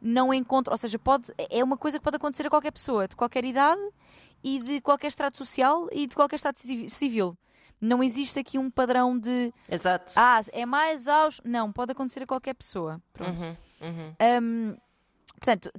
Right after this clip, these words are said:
Speaker 1: tem, obviamente, eh, consequências muito negativas. A angústia, a dificuldade n-, depois nas relações interpessoais, que era aquilo que estavas a dizer, frustração, o
Speaker 2: Uhum.
Speaker 1: evitamento da, da intimidade sexual, hum,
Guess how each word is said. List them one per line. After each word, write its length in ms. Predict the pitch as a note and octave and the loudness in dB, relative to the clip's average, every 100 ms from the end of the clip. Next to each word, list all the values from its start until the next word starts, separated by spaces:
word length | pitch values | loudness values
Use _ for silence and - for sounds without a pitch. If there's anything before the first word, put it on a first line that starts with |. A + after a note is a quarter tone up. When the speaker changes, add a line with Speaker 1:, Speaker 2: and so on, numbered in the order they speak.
| - | 2
Speaker 1:
tem, 320 | D#4+ A#3+ F#3+ | 4 4 2
obviamente, 840 | - G3+ G#3 A3 G#3+ F3+ E3+ D#3+ - | 0 0 -2 -2 -2 -4 -6 -10 -6
eh, 140 | - E3+ | -4 -4
consequências 720 | G3+ G3 - F#3+ E3 D3+ D#3+ | -4 -8 -4 -6 -4 -8 -6
muito 360 | F3 F3 E3+ | -6 -6 -6
negativas. 680 | F#3+ F#3 A3 C4 D4+ - - _ _ _ _ | -6 -6 -8 -10 -10 -14 -16 _ _ _ _
A 60 | D#3 | -8
angústia, 680 | F3+ G#3+ A#3 A3 - - G#3 G#3 G3+ E3+ | -4 0 0 -2 -6 -4 -2 0 0 -2
a 20 | |
dificuldade 640 | D#3+ F3 - F3 E3+ E3 E3+ | -4 -12 -10 -2 0 -2 -4
n-, 200 | E3 D3+ | -10 -12
depois 220 | - F3 | -12 -8
nas 100 | E3+ | -8
relações 300 | F3 E3+ E3 | -8 -8 -8
interpessoais, 420 | D#3 E3 - B3+ | -8 -10 -4 -6
que 60 | - | -4
era 40 | |
aquilo 100 | F3 | -8
que 80 | E3+ | -4
estavas 160 | D#3 E3 | -4 -4
a 40 | |
dizer, 180 | E3+ G#3+ | -4 -6
frustração, 880 | - F3+ - F#3+ - A3+ A3+ G#3+ G#3+ _ - - - | -6 -12 -10 -8 -4 -2 0 -2 -6 _ -20 -20 -2
o 60 | |
Speaker 2:
Uhum. 60 | F#3+ | -2
Speaker 1:
evitamento 640 | F#3 D3 A3 A3 A3 - | -2 0 0 2 0 -4
da, 280 | F3+ F#3+ F3+ | 2 6 6
da 160 | E3 F3+ | 2 -2
intimidade 1080 | F3+ - F#3+ F#3+ F3 F#3+ F3+ F3 D#3 D#3+ - | -4 -6 -4 -4 2 4 4 2 -6 -10 -10
sexual, 880 | - - G3+ - - A3+ A3+ A#3 A#3 _ _ _ _ A3 A3 | -8 -6 -6 -8 -2 4 6 4 0 _ _ _ _ -2 0
hum, 100 | A3 | -2